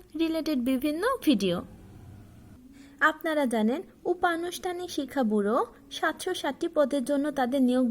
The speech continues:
বিজ্ঞপ্তি প্রকাশ করেছিল এবং সেই নিয়োগ বিজ্ঞপ্তির পরীক্ষা অনুষ্ঠিত হবে পঁচিশ জুলাই এবং বাইশ আগস্ট। যারা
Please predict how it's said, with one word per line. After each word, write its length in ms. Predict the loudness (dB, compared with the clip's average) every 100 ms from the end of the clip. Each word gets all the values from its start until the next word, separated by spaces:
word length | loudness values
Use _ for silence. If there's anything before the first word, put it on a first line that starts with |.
| 0
বিজ্ঞপ্তি 360 | -2 -2 0 -2 0
প্রকাশ 280 | 0 0 0
করেছিল 420 | 0 0 0 -2 -2 -4 -14 0 2
এবং 180 | 4 0 -2 -14 -4
সেই 160 | -2 -2
নিয়োগ 200 | -2 -2 0
বিজ্ঞপ্তির 480 | -2 -2 -4 -2 -4 -4 -10 -2
পরীক্ষা 360 | 0 0 0 2 2
অনুষ্ঠিত 380 | 0 -2 -2 0 0
হবে 260 | 0 0 -2 -6 -20 -2
পঁচিশ 440 | 0 0 2 2 0 -8 -20 -20 -20 _ -20 -20 _ -2
জুলাই 480 | 4 4 6 4 0 -8 -20 -20 -8 0
এবং 220 | 2 4 2 0 -8 -20 -20 -20 -20 -6 0 4
বাইশ 340 | 4 2 -2 -8 -20 _ 0 2
আগস্ট। 420 | 4 0 -2 -6 -14 -16 -20 _ -20 -20 -18 -4
যারা 300 | 0 2 2